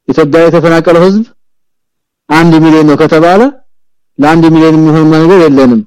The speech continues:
ስለዚህ አንነካካም አይባልም። ግማሽ ሚሊዮን ማትረፍ ከተቻለ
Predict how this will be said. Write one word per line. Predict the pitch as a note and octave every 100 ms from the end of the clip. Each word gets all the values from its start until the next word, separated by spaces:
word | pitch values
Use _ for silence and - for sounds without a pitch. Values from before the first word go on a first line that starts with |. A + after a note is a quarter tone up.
| _ _ _ _ _
ስለዚህ | - D#3 E3
አንነካካም | D#3 D3+ D3+ D3+ D3+ - C#3+
አይባልም። | C#3+ D3 B2+ A#2 G2+ _ _ _ _ _ _ _ _ _ _
ግማሽ | C3+ D#3 D#3 D#3
ሚሊዮን | D#3+ D#3 D#3 D3
ማትረፍ | D3 D3+ C#3+
ከተቻለ | D3 D3 E3 F3